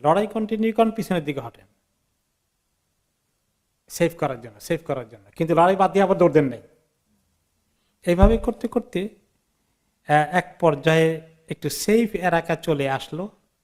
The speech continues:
চলে আসলেন তিনি বাহিনী নিয়ে। আর ওরা মনে করলো ওদের এরিয়ার ভিতরে ঢুকে গিয়েছে, যদি পিছন থেকে আরো বাহিনী আসে, নতুন বাহিনী তো প্রত্যেকদিনই মনে হয় যেন আসবে,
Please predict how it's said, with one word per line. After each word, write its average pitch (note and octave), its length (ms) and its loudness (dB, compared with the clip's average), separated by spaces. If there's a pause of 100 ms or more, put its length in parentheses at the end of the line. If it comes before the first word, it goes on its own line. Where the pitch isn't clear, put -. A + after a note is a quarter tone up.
(500)
চলে D3+ 200 0
আসলেন C#3 260 -6
তিনি C#3 160 -8
বাহিনী C#3 360 -4
নিয়ে। G#3+ 260 -2
আর E3+ 220 -2
ওরা F#3+ 180 4
মনে F#3+ 240 0
করলো E3 500 -2 (240)
ওদের D#3 460 0
এরিয়ার F#3 300 0
ভিতরে F3 260 -2
ঢুকে E3+ 300 0
গিয়েছে, D3+ 340 -2
যদি D3+ 200 -2
পিছন E3 320 -6
থেকে F#3+ 180 -6
আরো F3+ 280 0
বাহিনী G3 380 0
আসে, F#3+ 300 -6 (800)
নতুন D#3+ 260 2
বাহিনী D#3+ 200 0
তো F3+ 80 -6
প্রত্যেকদিনই F3+ 480 -2
মনে F3 160 -2
হয় E3 100 0
যেন E3 100 -2
আসবে, C#3+ 320 0